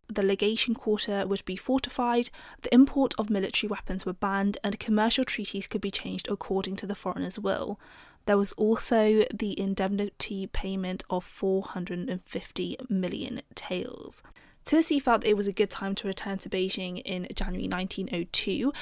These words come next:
having been away from the capital for around a year and a half.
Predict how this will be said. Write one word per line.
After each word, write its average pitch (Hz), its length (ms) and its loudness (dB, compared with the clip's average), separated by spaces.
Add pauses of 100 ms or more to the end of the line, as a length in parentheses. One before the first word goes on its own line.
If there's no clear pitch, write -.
(240)
having 226 280 4
been 202 240 4
away 190 280 2
from 202 160 -4
the 190 80 0
capital - 400 -4
for 185 200 -2
around 185 300 -2
a 185 60 0
year 185 340 0
and 180 80 -2
a 175 60 -4
half. - 520 -4